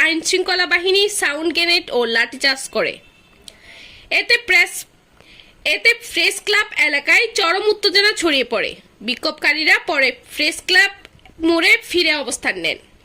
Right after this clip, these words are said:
বিক্ষোভকারীরা জানান, এনটিআরসি এর আওতায় দ্রুত নিয়োগ না হওয়ায় তারা রাস্তায় নামতে বাধ্য হয়েছে। এদিকে ঢাকা মহানগর পুলিশের রমনা বিভাগের উপ পুলিশ কমিশনার মাসুদ আলম বলেন,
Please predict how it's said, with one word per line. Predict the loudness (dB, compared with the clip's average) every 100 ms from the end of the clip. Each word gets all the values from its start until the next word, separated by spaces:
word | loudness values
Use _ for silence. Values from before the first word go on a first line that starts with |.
| _ _ _ -20 -20 -20 -18 -4
বিক্ষোভকারীরা | -2 0 -2 0 0 2 2 2
জানান, | 0 2 2 0 -6 -2 0
এনটিআরসি | 0 0 2 4 4 2 -4 -2 0
এর | 0 0 -4 -14 -6 -4
আওতায় | -4 -2 0 2 2
দ্রুত | 0 2 2 2
নিয়োগ | 2 0 -2 0
না | 0
হওয়ায় | 0 0 2 2 0
তারা | 0 0 0
রাস্তায় | 0 -4 -2 0 2
নামতে | 0 0 -2
বাধ্য | -2 -4 -4
হয়েছে। | -2 -2 -2 -8 -10 -18 -20 -20 -6
এদিকে | -6 -4 -2 -2 -2 -4 -14 -12 -4
ঢাকা | 0 0 0
মহানগর | -2 2 2 2 0 0
পুলিশের | 0 0 0 0 2 2
রমনা | 0 2 2
বিভাগের | 2 2 2 2 0 0
উপ | -4 -2 -6
পুলিশ | -2 0 0 0
কমিশনার | -2 0 0 0 0 0
মাসুদ | -2 -4 -4 -4
আলম | -2 -2 -2
বলেন, | 0 0